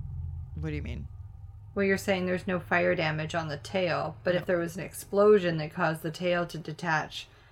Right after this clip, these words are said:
Speaker 2: there should be a singed edge where the tail broke off still, 'cause
Speaker 1: Well, I don't
Speaker 2: the
Speaker 1: know if there was a
Speaker 2: explosion still.
Speaker 1: d-, singed edge or not. It just wasn't, like, engulfed in flames. So the
Speaker 2: Hmm.
Speaker 1: explosion didn't happen anywhere near the tail.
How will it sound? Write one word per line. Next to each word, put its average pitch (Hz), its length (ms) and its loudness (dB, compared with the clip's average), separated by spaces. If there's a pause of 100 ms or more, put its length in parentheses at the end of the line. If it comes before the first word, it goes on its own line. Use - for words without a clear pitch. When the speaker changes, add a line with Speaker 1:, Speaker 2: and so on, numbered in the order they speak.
(120)
Speaker 2:
there 180 120 0
should 165 240 0
be 175 140 2
a 151 80 0
singed 151 560 -2
edge 170 320 0
where 170 260 0
the 156 100 -4
tail 156 520 -2
broke 147 320 0
off 147 380 0
still, 160 420 0
'cause 156 380 -8 (840)
Speaker 1:
Well, 190 160 -2
I 180 160 2
don't 185 100 2
Speaker 2:
the 180 60 0
Speaker 1:
know 143 80 -4
if 143 100 -6
there 147 140 -2
was 214 240 6
a 175 80 2
Speaker 2:
explosion 160 100 0
still. 165 240 -6
Speaker 1:
d-, 156 80 -6 (200)
singed 151 460 -8
edge 143 240 -8
or 135 100 -4
not. 127 260 -2
It 123 100 -6
just 147 180 -8
wasn't, 139 360 -6
like, 113 240 -10
engulfed 127 480 -8
in 127 120 -10
flames. - 460 -10
So - 340 -8
the 175 180 -2
Speaker 2:
Hmm. 156 200 -6
Speaker 1:
explosion 156 640 -4
didn't 139 200 -8
happen 135 360 -4
anywhere 131 320 -8
near 127 160 -8
the 123 140 -12
tail. - 340 -12